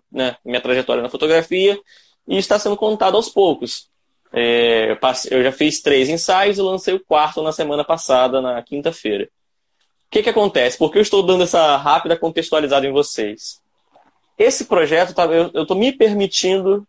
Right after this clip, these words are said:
me desafiar, artisticamente falando. Então, eu tô fazendo, é, tratamentos de imagem de uma maneira que normalmente eu não faria. Eu tô trazendo, é, edições mais,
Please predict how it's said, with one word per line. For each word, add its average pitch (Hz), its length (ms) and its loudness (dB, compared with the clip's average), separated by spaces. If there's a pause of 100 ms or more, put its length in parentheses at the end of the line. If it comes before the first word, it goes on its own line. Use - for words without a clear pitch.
(120)
me 214 140 -2
desafiar, 226 640 0
artisticamente 160 640 -2
falando. 123 540 0 (100)
Então, 139 240 0
eu 170 60 2
tô 208 100 -2
fazendo, 180 640 2 (220)
é, 135 400 4
tratamentos 156 500 0
de 160 120 -4
imagem 143 440 0
de 143 60 -2
uma 143 80 2
maneira 139 260 0
que - 80 -6
normalmente 135 320 0
eu 135 60 0
não 143 120 0
faria. 180 560 0 (300)
Eu 131 180 0
tô 160 220 4
trazendo, 139 960 2
é, 113 140 0
edições 151 520 0
mais, 139 160 2